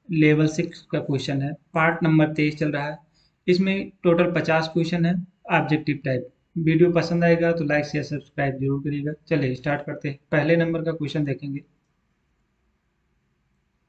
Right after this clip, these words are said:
दो सौ एक number का क्वेश्चन है, बुलावा signal को ऑफ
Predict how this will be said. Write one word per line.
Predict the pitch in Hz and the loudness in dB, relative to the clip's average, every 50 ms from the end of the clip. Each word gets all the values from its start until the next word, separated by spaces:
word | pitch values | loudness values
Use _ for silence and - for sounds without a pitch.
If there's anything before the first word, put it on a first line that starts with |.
| _ _ _ _ _ _ _ _ _ _ _ _ _ _ _ _ _ _ _ _ _ _ _ _ _ _ _ _ _ _ _ - _ _ _ - - - - - - _ _ - - _ - | _ _ _ _ _ _ _ _ _ _ _ _ _ _ _ _ _ _ _ _ _ _ _ _ _ _ _ _ _ _ _ -20 _ _ _ -14 -12 -12 -12 -12 -16 _ _ -20 -10 _ 0
दो | 170 180 185 180 | 4 6 6 6
सौ | 180 - 196 - | 6 4 0 2
एक | - 180 180 180 | 2 2 4 4
number | 175 170 170 170 165 165 165 - - _ _ _ | 2 2 4 2 2 0 -2 -8 -14 _ _ _
का | - 160 | -2 -2
क्वेश्चन | 160 165 151 147 - 170 156 147 | 0 0 -2 0 0 0 2 2
है, | 151 170 180 - - _ _ _ _ - 180 | 2 0 -2 -4 -8 _ _ _ _ -4 2
बुलावा | 160 175 175 185 185 190 202 | 4 6 6 8 6 6 4
signal | 196 196 180 175 180 180 180 180 | 4 4 4 4 6 6 4 4
को | 185 180 - - - | 2 0 -2 -4 -4
ऑफ | - 175 165 170 175 175 170 - | 0 4 6 6 6 6 2 -4